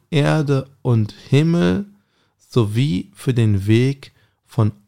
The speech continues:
äußerem Leben zum inneren Bewusstsein. Und vielleicht ist das gerade die tiefste spirituelle Bedeutung. Denn eine Pyramide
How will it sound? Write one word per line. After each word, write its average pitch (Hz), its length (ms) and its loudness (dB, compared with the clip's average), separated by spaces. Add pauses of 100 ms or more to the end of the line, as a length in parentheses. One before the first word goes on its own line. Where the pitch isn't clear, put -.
(120)
äußerem 160 640 2
Leben 117 560 0 (420)
zum 120 300 4 (200)
inneren 123 680 2 (200)
Bewusstsein. 107 840 -4 (1040)
Und 110 140 0
vielleicht 139 360 2
ist 143 240 -4
das 190 420 -2
gerade 139 540 0
die 131 160 -16 (140)
tiefste 151 880 -2
spirituelle 117 840 -2
Bedeutung. 117 800 -10 (680)
Denn 117 100 -4
eine 120 220 -2
Pyramide 135 840 0